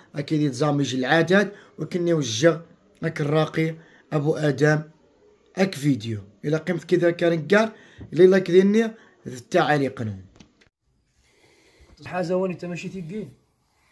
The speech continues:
Speaker 2: طلسم وين انت ماشي تيقين.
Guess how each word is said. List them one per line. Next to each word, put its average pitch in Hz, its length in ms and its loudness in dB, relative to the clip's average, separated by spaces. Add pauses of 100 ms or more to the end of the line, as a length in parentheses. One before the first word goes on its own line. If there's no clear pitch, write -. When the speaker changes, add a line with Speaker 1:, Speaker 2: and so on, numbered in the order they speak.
(680)
Speaker 2:
طلسم 185 360 -6
وين 180 180 -4
انت 156 120 -8
ماشي 170 280 -6
تيقين. 175 500 -6